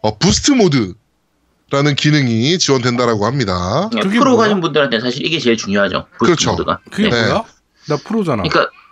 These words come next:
Speaker 2: 그러니까 예전에는 프로 지원되는 그 타이틀들만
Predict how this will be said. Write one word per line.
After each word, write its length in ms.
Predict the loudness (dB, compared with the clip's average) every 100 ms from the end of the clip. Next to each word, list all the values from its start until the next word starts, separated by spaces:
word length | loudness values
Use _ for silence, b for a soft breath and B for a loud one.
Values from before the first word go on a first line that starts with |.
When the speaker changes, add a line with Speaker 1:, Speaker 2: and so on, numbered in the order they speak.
| b -8
Speaker 2:
그러니까 320 | -2 2 4
예전에는 920 | 2 2 2 2 2 2 0 0 -4 -4
프로 280 | 0 2
지원되는 1040 | 2 2 2 2 0 0 0 -2 -4 -6 -6
그 260 | -2 -2 -2
타이틀들만 800 | -4 -2 -2 0 2 2 0